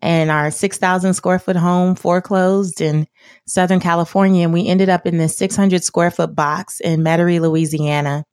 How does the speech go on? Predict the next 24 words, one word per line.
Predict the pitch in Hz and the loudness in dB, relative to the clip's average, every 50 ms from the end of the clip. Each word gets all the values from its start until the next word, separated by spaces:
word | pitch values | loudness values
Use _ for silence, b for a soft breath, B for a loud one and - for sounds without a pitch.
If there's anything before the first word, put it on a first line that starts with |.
| _ _ _ _ | _ _ _ _
And | - 180 170 170 165 160 165 | -2 0 2 2 2 2 2
my | 156 156 | 2 2
husband | 160 170 180 - 196 196 185 | 2 2 0 0 0 0 0
had | 180 - | 0 0
taken | 190 175 - 180 | -2 -2 -2 0
my | 170 160 160 | 0 0 0
daughter | 156 165 160 160 160 160 156 | 2 2 2 2 2 0 0
out. | 151 147 147 147 151 160 - _ _ _ _ _ _ _ | 0 0 -2 -2 -4 -6 -8 _ _ _ _ _ _ _
And | 185 175 170 | 0 0 0
I | 170 | 0
found | 160 - 180 185 190 208 | 0 0 -2 0 0 2
myself | 208 202 202 - - 196 185 180 175 - _ _ | 2 0 0 -2 0 0 0 0 -2 -6 _ _
on | - 170 170 170 | -4 -2 -2 0
the | 165 165 | -2 -4
floor, | - - 180 180 175 175 165 | -4 -4 -2 0 0 0 0
Stephen, | - - 170 165 156 156 151 156 147 131 _ _ | -2 -4 -4 -2 -2 -2 -2 -2 -4 -6 _ _
bawling | 165 160 165 170 170 175 175 175 165 160 156 160 - | 2 2 4 4 4 2 2 2 0 0 0 -2 -2
and | 165 156 160 | -4 -4 -4
crying | - - - 170 160 156 156 156 156 151 147 151 170 165 170 - - _ _ _ _ _ | -6 -4 -2 0 0 2 0 0 0 -2 -4 -4 -4 -6 -6 -8 -12 _ _ _ _ _
and | 180 170 165 - - | 0 0 0 0 -2
asking | - 170 175 185 185 - - 202 185 185 | -2 -2 0 -2 -2 -2 -2 0 0 0
God, | 170 170 160 156 151 165 - 147 143 | 0 0 0 0 0 -2 -2 -2 -2
"Why | 160 160 156 156 160 160 165 165 160 165 - - | 0 0 0 0 0 0 0 -2 -4 -6 -6 -2
me? | - 165 165 147 135 - - 175 180 | 0 0 2 2 0 -4 -6 -6 -8